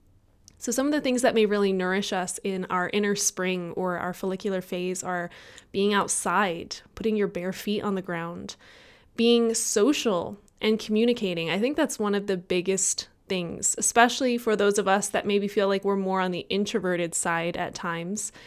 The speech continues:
This is that time of the month where we naturally want to connect. We want to be around other people, even if it's not necessarily to see someone, but just to be in a larger gathering where we can feed on that energy.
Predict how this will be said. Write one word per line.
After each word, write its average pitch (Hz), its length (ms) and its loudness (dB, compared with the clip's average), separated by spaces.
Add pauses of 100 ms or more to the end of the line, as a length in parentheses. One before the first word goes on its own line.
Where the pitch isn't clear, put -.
(240)
This 311 260 4
is 240 220 4
that 208 180 6
time 208 200 0
of 185 120 0
the 185 80 0
month 190 260 0
where 196 140 0
we 190 160 0
naturally 202 480 2
want 185 220 -2
to 185 60 -4
connect. 180 640 -6
We 196 120 -4
want 190 260 -4
to 208 160 -4
be 214 280 4
around 202 280 4
other 190 160 0
people, 185 460 -2
even 269 220 0
if 302 120 0
it's 247 180 4
not 220 260 4
necessarily 208 560 2
to 202 140 -2
see 269 280 2
someone, 190 420 -2
but 220 160 -2
just - 200 -8
to 240 60 -2
be 208 200 0
in 247 120 2
a 196 80 2
larger 185 340 0
gathering 175 600 -2
where 170 140 -2
we 180 120 -2
can 190 120 -4
feed 214 420 0
on 180 180 2
that 170 140 -2
energy. 180 560 -6